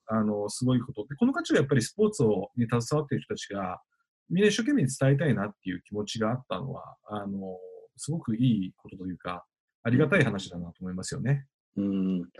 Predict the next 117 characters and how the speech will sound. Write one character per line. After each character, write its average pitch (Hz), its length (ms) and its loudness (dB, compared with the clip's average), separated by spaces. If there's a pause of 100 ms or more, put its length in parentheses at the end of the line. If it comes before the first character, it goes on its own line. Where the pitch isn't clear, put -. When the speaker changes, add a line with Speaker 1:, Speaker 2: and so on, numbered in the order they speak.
(380)
Speaker 2:
あ 123 120 8
の、 123 240 12
ま 151 120 8
あ、 117 160 4 (140)
田 147 120 8
臥 123 220 2
さ 107 140 2
ん 95 60 -2
と 101 100 0
か、 98 300 4
当 151 140 8
然 147 240 8
そ - 80 0
の 131 100 4
パ 135 160 6
イ 135 60 8
オ 135 80 6
ニ 131 100 4
ア 123 60 6
は 120 80 6
い 123 60 2
る 123 60 2
わ 131 120 8
け 110 100 4
で 95 80 -2
す - 80 -10
け 101 80 -4
ど、 92 280 -4
本 139 180 0
当 147 100 4
に 139 80 0
こ 135 140 6
の 131 240 8 (360)
エ 143 60 8
ヌ 165 100 8
ビ 185 100 6
ー 190 60 12
エ 185 40 12
ー - 20 6
で 131 120 8
ね、 107 120 4
ス - 180 -10
タ 214 200 10
ー - 40 6
に 175 100 6
な 127 140 6
る 123 160 2
っ - 20 -20
て 110 100 -2
い - 20 2
う 110 40 4
意 - 40 2
味 110 80 0
で 104 100 2
の 104 100 0
パ 107 140 6
イ 104 60 6
オ 107 60 2
ニ 107 100 2
ア 101 80 0
っ 92 40 -14
て - 80 4
い 117 40 6
う - 20 4
と、 131 80 8
や 131 40 10
っ - 20 -8
ぱ 208 80 6
り 139 100 6
じ 120 60 8
ゃ 110 40 8
あ - 20 -2
八 - 220 0
村 180 180 8
選 113 280 4
手 113 80 0
は 110 280 8 (340)
比 - 160 -12
較 175 160 10
す - 180 6
る 170 140 8
と 135 80 8
や 107 60 8
っ - 20 -2
ぱ 107 80 6
野 110 180 4
茂 151 120 8
さ 147 180 6
ん 139 60 2
と 131 100 2
か 104 100 4
イ 98 100 0
チ - 140 -2
ロ 123 120 10
ー - 20 4
さ 127 120 2
ん 117 40 2
と 107 80 0
か 101 80 2
松 95 280 0
井 117 60 4
秀 120 240 2
喜 - 140 -12
さ 120 140 4
ん 110 100 0
ク - 100 4
ラ 107 120 8
ス - 120 2
っ 170 40 2
て - 120 0
こ 101 100 0
と - 100 -4
な 87 80 -10
ん - 40 -18
で - 80 -20
す - 100 -8
ね。 113 140 0